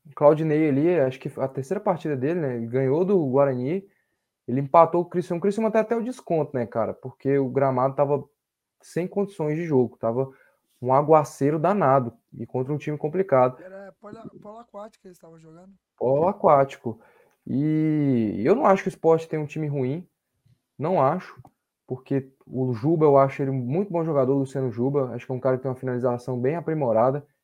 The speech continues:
Speaker 1: La-, lateral esquerdo, joga de ponta. O Wagner Love, nos dois jogos dele, ele fez gol contra o Criciúma e contra o Ituano, ele fez uma parede, assim, que eu achei sensacional pro gol do, do Kaique. Então, cara,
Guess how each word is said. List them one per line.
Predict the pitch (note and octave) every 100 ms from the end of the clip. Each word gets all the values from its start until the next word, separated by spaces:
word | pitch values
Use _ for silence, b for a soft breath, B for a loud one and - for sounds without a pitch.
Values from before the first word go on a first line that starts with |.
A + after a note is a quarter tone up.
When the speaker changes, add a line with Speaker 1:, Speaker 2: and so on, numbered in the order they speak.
| F#3 A#2
Speaker 1:
La-, | B2 - _
lateral | - B2 B2+ C3 C3
esquerdo, | C3 B2+ B2+
joga | B2 B2
de | A#2+
ponta. | - A#2+ C#3+ D3+ - _ _
O | -
Wagner | C#3+ F3+ F#3+ E3+
Love, | D3+ C#3+ C#3 A#2+ - - _
nos | C3
dois | C#3 G3 D#3
jogos | D#3+ C#3+ A#2+
dele, | C3 B2 A2+ - _
ele | B2+ B2+
fez | E3+ F#3+
gol | F3 F3+
contra | F3+ D#3
o |
Criciúma | D#3 D#3 - C3 A#2+
e | A#2+
contra | C#3+ C#3+ C#3+
o |
Ituano, | C#3 C3+ B2 A#2+
ele | A#2
fez | C3+
uma | D3 C3+
parede, | D#3 C#3+ B2+ C3+ A#2+
assim, | - B2 - _ _ _ _ -
que |
eu | C3
achei | C3 C3 C3 - _ _ _
sensacional | - D3 - F#3 F#3 C#3 A#2 B2+
pro | B2
gol | B2 B2
do, | A#2 A2 G#2 G2
do | G#2+ G2+
Kaique. | B2+ A2+ A#2+ B2+ _ _ _ _
Então, | - G#3 A3+
cara, | - B2+ G#2+